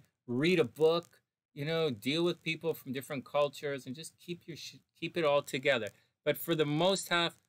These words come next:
part, money is good. Money is good.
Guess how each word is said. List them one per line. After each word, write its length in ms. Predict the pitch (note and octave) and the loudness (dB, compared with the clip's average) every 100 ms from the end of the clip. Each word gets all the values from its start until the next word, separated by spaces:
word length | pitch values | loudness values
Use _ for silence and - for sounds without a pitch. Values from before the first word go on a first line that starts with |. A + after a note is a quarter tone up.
| _ _ | _ _
part, 280 | E3+ E3 - | 2 2 0
money 380 | C#3 E3 F3+ F#3 | -2 0 2 2
is 160 | E3+ | 0
good. 420 | A#2+ D#3+ D#3 D#3 C#3+ _ _ _ _ _ | 0 2 4 4 -2 _ _ _ _ _
Money 300 | C#3+ F#3+ A3+ | 0 2 2
is 140 | G3+ | 0
good. 400 | - G#3 G3+ F3+ | 0 2 2 0